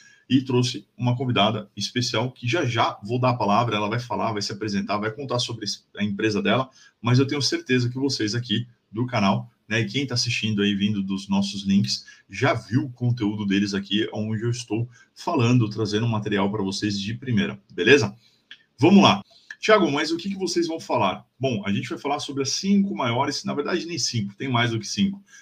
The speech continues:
Vocês sabem que eu sempre vou trazer mais <laughs> conteúdo. Maiores dificuldades do empreendedor para investir em marketing digital. E foi até engraçado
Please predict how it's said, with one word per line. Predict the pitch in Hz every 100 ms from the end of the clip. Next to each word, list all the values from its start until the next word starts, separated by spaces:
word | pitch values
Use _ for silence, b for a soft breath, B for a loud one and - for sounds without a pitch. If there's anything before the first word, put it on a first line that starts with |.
| B
Vocês | 98
sabem | 98 131
que | 127
eu | 120
sempre | 131 127
vou | 127
trazer | 117 120
mais | 123 120
<laughs> |
conteúdo. | 147 123 120 98 92 - B B B
Maiores | 240 123 131 143 165
dificuldades | 160 - 135 123 139 127
do | 117 123 190 214 - _ -
empreendedor | 143 131 160 139 110 127 135 -
para | 151
investir | 156 139 - 151
em |
marketing | 139 135 131
digital. | 120 117 101 101 123 B B B
E | - 147 135 -
foi | 127
até | 131
engraçado | 151 139 - 139 120 92